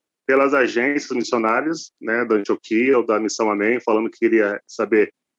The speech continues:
é, notícias do campo aqui conosco, mas o que mais nós temos percebido é que o, as pessoas que têm interesse têm contato diretamente com o missionário, devido à abrangência ser grande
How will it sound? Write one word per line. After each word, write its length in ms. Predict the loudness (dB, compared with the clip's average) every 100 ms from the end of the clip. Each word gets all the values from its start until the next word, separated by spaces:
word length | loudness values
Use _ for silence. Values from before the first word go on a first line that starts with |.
| _
é, 180 | -2 2
notícias 760 | 2 0 0 2 2 2 0
do 100 | -6
campo 400 | -4 0 0 0
aqui 460 | -2 0 -2 -2 -4 -8 _
conosco, 600 | -2 2 2 0 -4 -10 _ _ _ _ _ -4
mas 680 | -2 2 2 2 -2 -10 -10
o 100 | -2
que 140 | 2
mais 320 | 2 2 2
nós 100 | 2
temos 420 | 2 2 2 -2 0
percebido 640 | 0 2 -2 2 2 2
é 20 |
que 140 | 0 0
o, 480 | 0 2 2 0 -6
as 180 | -10 -10
pessoas 420 | -2 -2 2 0
que 120 | 0 -2
têm 260 | 0 2
interesse 640 | 2 4 4 4 2 0 -2
têm 140 | 0
contato 420 | 0 0 -2 -2
diretamente 400 | -2 -2 -2 -4
com 60 | -4
o 40 |
missionário, 540 | -6 -4 -2 0 -2 -4 _ _ 0
devido 640 | 0 2 0 2 2 2
à 120 | 2
abrangência 680 | 2 0 0 -2 -2 0 -2
ser 240 | -2 -6 0
grande 580 | 0 2 -2 -4 -8